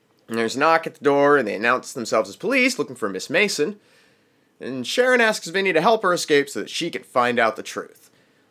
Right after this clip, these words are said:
The two detectives from the mall break down the door and find the house overturned like there has been a robbery, and the graffiti, calling it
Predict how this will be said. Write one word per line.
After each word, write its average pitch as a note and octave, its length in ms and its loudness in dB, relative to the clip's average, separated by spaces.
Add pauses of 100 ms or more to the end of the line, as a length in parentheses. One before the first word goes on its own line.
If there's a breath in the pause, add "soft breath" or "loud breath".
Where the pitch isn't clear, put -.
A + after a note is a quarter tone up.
(160)
The G2 80 -12
two F#3+ 160 -4
detectives G3 600 0
from A#2 220 -2
the G#2+ 80 -6
mall C#3+ 460 4 (100)
break A#2+ 220 2
down A#2 180 2
the G2+ 80 -4
door C3 460 0 (340 soft breath)
and A#2+ 400 0
find E3 400 2
the D3 180 0
house E3 520 0
overturned D3 600 0
like B2 180 2
there A#2+ 120 2
has A2 120 -4
been A#2 100 -4
a A#2 60 -2
robbery, A2+ 420 4
and A#2 80 0
the A2 60 -4
graffiti, D3+ 720 -2 (360 soft breath)
calling F#3 360 4
it A3 220 2